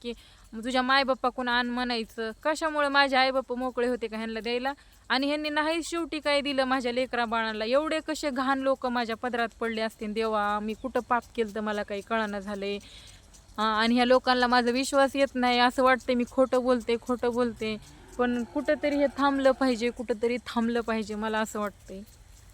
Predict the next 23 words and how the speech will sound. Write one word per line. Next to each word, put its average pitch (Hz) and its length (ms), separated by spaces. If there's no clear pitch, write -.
हे 247 100
लोक 269 200
असं 269 240
का 269 180
वागतात 262 380
माझ्यासोबत? 220 640
मलाच 240 360
तुम्ही 247 200
सांगा, 233 380
मला 226 200
ह्या 220 100
प्रश्नाचं 226 520
उत्तर 226 380
द्या. 185 140
तुम्हीच 285 280
मला 269 240
आता 240 200
काही 240 360
ती 226 80
राय 233 180
सुचवा. 233 480
ह्या 233 220
भाडे 233 300